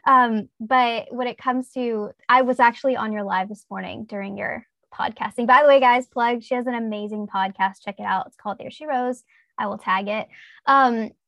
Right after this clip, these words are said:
but when you were talking about that, I was kinda evaluating my own self, and I'm like,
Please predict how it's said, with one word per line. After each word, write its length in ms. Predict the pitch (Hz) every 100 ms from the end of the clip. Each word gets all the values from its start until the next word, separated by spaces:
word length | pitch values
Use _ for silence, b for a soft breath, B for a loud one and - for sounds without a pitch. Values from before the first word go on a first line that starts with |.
| _ 247
but 560 | 220 254 240 226 - - _ _ _ _
when 220 | 247 262
you 80 | 254
were 100 | 247
talking 360 | 240 240 277 285
about 180 | 247
that, 180 | 233 226
I 40 | 220
was 80 | 220
kinda 440 | - 254 226 -
evaluating 600 | 226 214 202 220 226 226
my 140 | 208
own 200 | 196 202
self, 280 | 208 226 226
and 100 | 220
I'm 100 | 214 208
like, 240 | 196 196